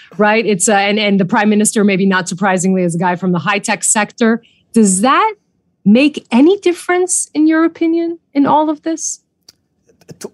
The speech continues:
Speaker 2: to what?
Speaker 1: The new government, the way
Speaker 2: No.
Speaker 1: in which it was constructed?
Speaker 2: Mm, it's,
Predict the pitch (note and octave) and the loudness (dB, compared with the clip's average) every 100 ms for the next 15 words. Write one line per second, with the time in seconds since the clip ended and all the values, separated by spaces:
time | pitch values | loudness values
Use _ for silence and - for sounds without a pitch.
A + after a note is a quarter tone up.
0 | - - D3 D#3 A#2+ _ _ _ _ _ | -12 -6 -2 -2 -4 _ _ _ _ _
1 | _ _ _ _ _ _ - A3 G#3 G#3 | _ _ _ _ _ _ 0 2 4 2
2 | G3+ G3+ A#3 A#3 - - - F3+ F3+ F#3+ | 2 2 2 2 -2 -8 0 2 4 4
3 | G#3 G3 F#3 F3 F#3+ E3 F#3 E3+ - E3+ | 2 2 2 0 -2 0 0 -2 -2 -2
4 | E3+ F#3 F3 G3+ G#3 - _ _ _ F#3+ | -2 -6 -8 -12 -14 -16 _ _ _ -10
5 | G3+ G3+ G3+ F3+ _ _ _ _ _ _ | -8 -8 -10 -14 _ _ _ _ _ _
6 | _ _ _ _ G#3+ G#3 - - - | _ _ _ _ -6 -4 -6 -6 -8